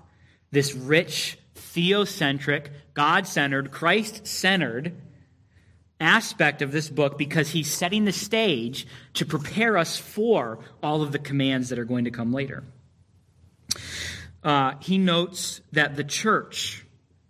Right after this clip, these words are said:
even though there are sins in it, this church is called by God to be saints,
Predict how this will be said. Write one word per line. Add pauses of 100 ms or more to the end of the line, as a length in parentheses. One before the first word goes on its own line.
(480)
even
though
there
are
sins
in
it, (600)
this
church
is
called
by
God
to
be
saints,